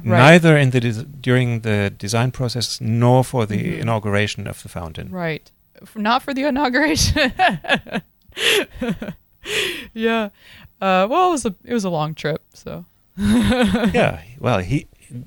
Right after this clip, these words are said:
Speaker 2: he sent his, uh, uh, he s-, he sent one of his employees,
Speaker 1: Uh-huh.
Speaker 2: um, the Regierungsbauführer,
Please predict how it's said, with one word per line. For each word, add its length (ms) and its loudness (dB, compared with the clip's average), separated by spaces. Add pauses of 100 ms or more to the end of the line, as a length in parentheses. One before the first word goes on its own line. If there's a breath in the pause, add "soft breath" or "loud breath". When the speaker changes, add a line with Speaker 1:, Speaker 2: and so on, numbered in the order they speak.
(180)
Speaker 2:
he 280 -6
sent 380 -2
his, 460 -6
uh, 520 -6 (720)
uh, 320 -12 (540)
he 100 -10
s-, 160 -10 (140)
he 160 -2
sent 280 0
one 180 0
of 120 -8
his 340 -4
employees, 760 -6 (220 loud breath)
Speaker 1:
Uh-huh. 200 -6
Speaker 2:
um, 560 -2
the 180 -4
Regierungsbauführer, 1400 0